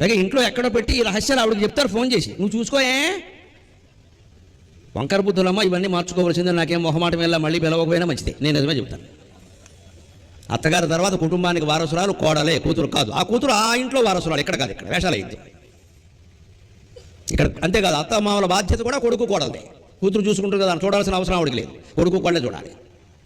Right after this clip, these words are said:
ఆ బాధ్యత వాళ్ళదే, ఆ బంగారం వాళ్ళదే, ఏముంటే అదే. బలవంతంగా సంపాదించకల్లా, అప్పులు చేసే ఒక్కల్లా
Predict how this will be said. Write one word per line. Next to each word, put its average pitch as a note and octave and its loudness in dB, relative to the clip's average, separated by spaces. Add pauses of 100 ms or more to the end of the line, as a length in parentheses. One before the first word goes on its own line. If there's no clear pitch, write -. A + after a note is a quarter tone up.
(260)
ఆ G2 -4
బాధ్యత D#3 0
వాళ్ళదే, A3+ 0 (140)
ఆ E3+ 4
బంగారం F#3 0
వాళ్ళదే, G#2+ -6 (640)
ఏముంటే C4 2
అదే. E3 -4 (320)
బలవంతంగా A3 0
సంపాదించకల్లా, G#3 0
అప్పులు G3+ 0
చేసే F#3 0
ఒక్కల్లా - -10